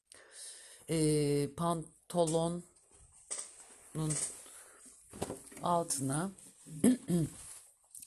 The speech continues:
şöyle yama parçası kullandım. Ona git gel zikzaklar ile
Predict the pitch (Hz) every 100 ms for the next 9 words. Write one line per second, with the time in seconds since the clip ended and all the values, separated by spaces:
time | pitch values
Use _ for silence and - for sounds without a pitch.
0 | - - - 185 151 147 139 139 135 131
1 | - - - 143 160 175 185 196 190 -
2 | - - - - - - - - 214 196
3 | 185 - 180 170 156 156 - 156 147 143
4 | 127 117 113